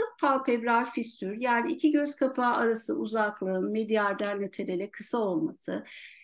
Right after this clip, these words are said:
e, ince üst dudak çizgisinin ince olması ve, e, düz fitrum dediğimiz bu burunla, e, dudak arasındaki boşluğun,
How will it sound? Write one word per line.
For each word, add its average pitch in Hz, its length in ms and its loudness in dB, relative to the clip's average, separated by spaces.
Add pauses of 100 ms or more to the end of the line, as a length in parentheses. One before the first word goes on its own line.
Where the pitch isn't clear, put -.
(140)
e, 220 240 4
ince 311 580 8 (100)
üst 320 260 2
dudak 254 360 2
çizgisinin 220 760 -2
ince 220 320 2
olması 208 720 0
ve, 254 260 0 (360)
e, 247 280 4
düz 392 260 0
fitrum 226 440 0
dediğimiz 196 460 -2
bu 233 140 -4
burunla, 254 680 4
e, 196 40 -2 (800)
dudak 311 360 2
arasındaki 202 680 -2
boşluğun, 269 580 0